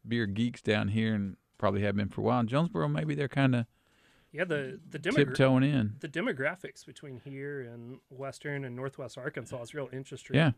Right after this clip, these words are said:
Speaker 1: yeah.
Speaker 2: Interesting in the different styles that people are wanting to drink up there. And
Speaker 1: Know
Speaker 2: it's like
Speaker 1: your, uh, subjects.
Speaker 2: Yeah,
Speaker 1: Yeah.
Speaker 2: absolutely. It, it's, it's weird how well Belgian beers are received in northwest Arkansas
Speaker 1: Oh.
Speaker 2: and not central Arkansas.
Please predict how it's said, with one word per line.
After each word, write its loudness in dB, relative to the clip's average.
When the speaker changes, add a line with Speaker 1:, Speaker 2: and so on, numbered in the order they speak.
Speaker 1:
yeah. 4
Speaker 2:
Interesting -4
in -10
the -14
different -8
styles -10
that -14
people -14
are -14
wanting -14
to -20
drink -14
up -20
there. -16
And -14
Speaker 1:
Know 8
Speaker 2:
it's 6
like 6
Speaker 1:
your, 10
uh, 6
subjects. 2
Speaker 2:
Yeah, 0
Speaker 1:
Yeah. 2
Speaker 2:
absolutely. 4
It, 2
it's, -6
it's -6
weird 0
how -4
well -6
Belgian -6
beers -14
are -12
received -10
in -10
northwest -10
Arkansas -10
Speaker 1:
Oh. 8
Speaker 2:
and -2
not -4
central -8
Arkansas. -14